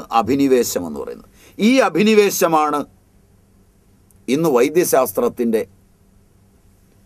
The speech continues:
അതായത് വൈദ്യൻ എന്ന ഡോക്ടർ എന്ന കഴുതപ്പുലി കലാരംഗത്തും സാഹിത്യരംഗത്തും ജീവിതരംഗത്തുമുള്ള എല്ലാ സിംഹങ്ങളും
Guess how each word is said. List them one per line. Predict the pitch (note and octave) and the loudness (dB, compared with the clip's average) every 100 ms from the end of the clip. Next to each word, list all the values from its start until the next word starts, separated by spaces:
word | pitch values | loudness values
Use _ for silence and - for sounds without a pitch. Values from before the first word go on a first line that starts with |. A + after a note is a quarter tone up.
| _ G#2 | _ -2
അതായത് | A#2+ C#3+ D3+ D3+ D#3 D3+ _ _ _ _ _ G2 | 2 2 2 4 2 0 _ _ _ _ _ -2
വൈദ്യൻ | A#2+ D#3+ E3 G3+ F3+ | 0 0 2 2 2
എന്ന | E3 D#3 C#3+ | 0 2 2
ഡോക്ടർ | D#3+ - E3+ E3 | 2 0 0 0
എന്ന | D#3 C#3+ - _ _ _ A#2+ | 0 -4 -6 _ _ _ -2
കഴുതപ്പുലി | C3 D#3+ F#3+ F#3+ D3 D3 C#3+ _ _ _ _ _ _ _ _ _ _ - | 0 2 0 0 -2 -2 -4 _ _ _ _ _ _ _ _ _ _ -2
കലാരംഗത്തും | A#2+ E3 G3 F#3+ E3+ E3+ - D3+ C3+ | 2 2 2 0 0 0 0 -4 -2
സാഹിത്യരംഗത്തും | C3 D#3+ G3 G3 F#3 E3 D#3+ D#3 D3 C#3 - - _ A#2 | 0 0 0 0 0 2 2 2 -2 -4 -8 -20 _ -6
ജീവിതരംഗത്തുമുള്ള | C3+ F#3 G3 F#3 E3 E3 E3+ - D3+ D3 D3 C3+ _ _ _ _ _ _ _ _ _ _ _ _ _ - B2 | -2 0 2 2 2 2 0 0 -2 0 0 -2 _ _ _ _ _ _ _ _ _ _ _ _ _ -2 2
എല്ലാ | E3+ F#3 F#3+ - | 2 2 0 -2
സിംഹങ്ങളും | E3 E3 E3 D#3+ D#3 | 2 2 4 2 2